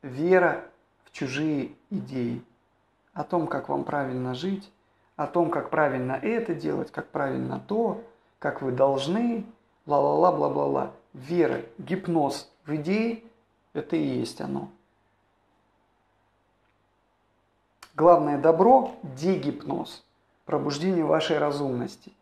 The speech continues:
осознанности. Вы больше никому не верите. Вы можете довериться какой-то идее, чтобы ее проверить. То есть взять,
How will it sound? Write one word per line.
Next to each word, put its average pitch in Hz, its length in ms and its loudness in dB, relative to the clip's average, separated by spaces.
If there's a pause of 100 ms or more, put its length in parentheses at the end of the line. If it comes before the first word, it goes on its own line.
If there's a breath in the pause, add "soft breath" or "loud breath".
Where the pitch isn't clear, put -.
(200)
осознанности. 135 960 -6 (880)
Вы 151 80 0
больше 156 360 0
никому 185 420 2
не 175 160 0
верите. 156 520 -4 (2000)
Вы 165 340 2
можете 160 380 2
довериться 180 640 4 (100)
какой-то 143 460 -2
идее, 123 360 -2
чтобы 139 320 -4
ее 156 140 2
проверить. 160 640 2 (1160)
То 147 60 0
есть - 280 -6 (120)
взять, 190 500 6